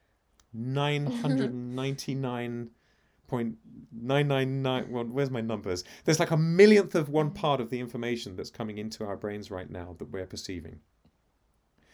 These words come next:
Speaker 2: The objects in the room around us, the noises, the history, the structure, the implications, the symbolism.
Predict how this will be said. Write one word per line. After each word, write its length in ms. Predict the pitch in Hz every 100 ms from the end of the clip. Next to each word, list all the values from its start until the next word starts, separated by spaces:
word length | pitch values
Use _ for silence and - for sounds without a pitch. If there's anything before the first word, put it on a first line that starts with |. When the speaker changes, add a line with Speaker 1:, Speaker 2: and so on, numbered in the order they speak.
| _
Speaker 2:
The 100 | -
objects 400 | 131 151 147 131
in 80 | 131
the 80 | 123
room 180 | 113 110
around 400 | 101 101 101 -
us, 160 | 85
the 140 | - 98
noises, 640 | 104 110 110 110 90 90
the 100 | -
history, 380 | 87 135 - 95
the 80 | 87
structure, 500 | - - 110 - 95 87
the 120 | 95
implications, 640 | - - 113 107 92 87
the 100 | -
symbolism. 520 | - 127 107 92 85